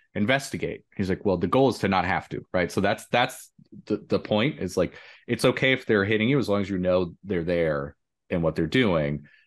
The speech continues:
And then once it gets to the point where you need an investigation, right? It's like, you've, something has slipped and it's, it's already a problem. Like, you have to close that door first. That's the biggest issue.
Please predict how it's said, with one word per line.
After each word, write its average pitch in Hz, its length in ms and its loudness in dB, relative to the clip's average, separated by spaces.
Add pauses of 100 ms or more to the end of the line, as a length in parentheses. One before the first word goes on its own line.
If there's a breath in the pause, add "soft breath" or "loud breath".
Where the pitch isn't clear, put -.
(320 soft breath)
And 113 120 4
then 101 140 4
once 131 220 2
it 123 40 0
gets 117 140 0
to 117 60 -2
the - 60 -4
point 104 120 0
where 95 120 -2
you 90 100 -2
need 95 320 0
an 90 100 0
investigation, 85 960 -2 (140)
right? 104 240 0
It's 95 160 -8
like, 87 240 -2 (680 soft breath)
you've, 127 380 2
something 135 380 2
has 104 140 0
slipped - 540 2
and 104 160 0
it's, - 320 -6 (100)
it's 113 160 0
already 101 280 4
a 82 40 0
problem. 78 460 0
Like, 76 160 -8
you 95 80 2
have 90 120 0
to 80 60 -8
close 90 220 -2
that 85 180 -2
door 85 220 0
first. 76 560 -6
That's 87 240 -2
the 90 100 -4
biggest 80 360 -4
issue. 98 340 -2